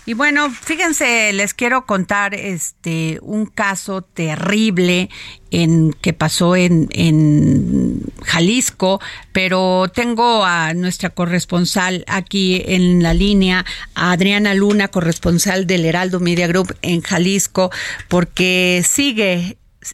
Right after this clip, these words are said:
y exigen búsqueda de los cuatro jóvenes de Jalisco desaparecidos en Zacatecas. Y, híjole,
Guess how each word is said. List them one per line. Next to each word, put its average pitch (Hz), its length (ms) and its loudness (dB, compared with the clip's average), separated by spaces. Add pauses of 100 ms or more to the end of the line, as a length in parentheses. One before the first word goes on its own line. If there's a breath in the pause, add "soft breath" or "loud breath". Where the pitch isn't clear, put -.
(340)
y - 120 -4
exigen 175 560 0
búsqueda 190 480 0
de 160 100 -2
los 156 160 -4
cuatro 208 340 -4
jóvenes 175 540 -2
de 165 80 0
Jalisco 170 480 -2
desaparecidos 170 880 0 (520 loud breath)
en 170 260 2
Zacatecas. - 1080 -2 (460 loud breath)
Y, 180 600 2 (880)
híjole, 185 380 -2